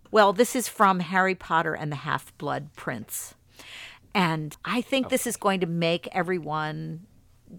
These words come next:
Speaker 1: just go and listen to Harry Potter all over again, because that's what, when I listened, I thought, "Oh, I just have to hear the whole story. I gotta start in the beginning and hear them all again."
Speaker 2: <laughs> Here we go.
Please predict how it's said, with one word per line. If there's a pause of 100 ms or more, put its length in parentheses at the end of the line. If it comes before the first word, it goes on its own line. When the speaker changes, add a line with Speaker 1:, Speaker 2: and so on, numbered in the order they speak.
(220)
Speaker 1:
just
go
and
listen
to
Harry
Potter
all
over
again, (120)
because
that's
what, (140)
when
I
listened,
I
thought,
"Oh, (240)
I
just
have
to
hear
the
whole
story.
I
gotta
start
in
the
beginning
and
hear
them
all
again." (180)
Speaker 2:
<laughs>
Here
we
go.